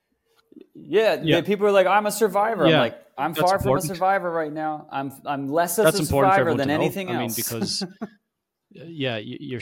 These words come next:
Speaker 2: you're still
Speaker 1: Yeah.
Speaker 2: going through this battle, and you need the tools and the strategies and the, and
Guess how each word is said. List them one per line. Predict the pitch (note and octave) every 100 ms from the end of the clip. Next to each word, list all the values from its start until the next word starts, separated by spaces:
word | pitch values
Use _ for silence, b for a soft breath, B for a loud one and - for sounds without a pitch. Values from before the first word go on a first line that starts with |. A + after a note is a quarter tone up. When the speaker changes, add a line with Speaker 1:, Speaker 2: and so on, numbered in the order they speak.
| -
Speaker 2:
you're | A2
still | - A#2
Speaker 1:
Yeah. | G#2
Speaker 2:
going | C3+
through | - G#2+
this | G2+
battle, | - F#2 D3 D3 -
and | A2
you | G#2
need | G#2+ A2 G#2+ - -
the | A#2+
tools | A#2+ A#2 A#2+
and |
the | A2
strategies | - G#2+ A#2 B2 A2+
and | G#2+ G2+
the, | G#2 F#2+ b b b b _ _ _ -
and | A2+ G#2+ G#2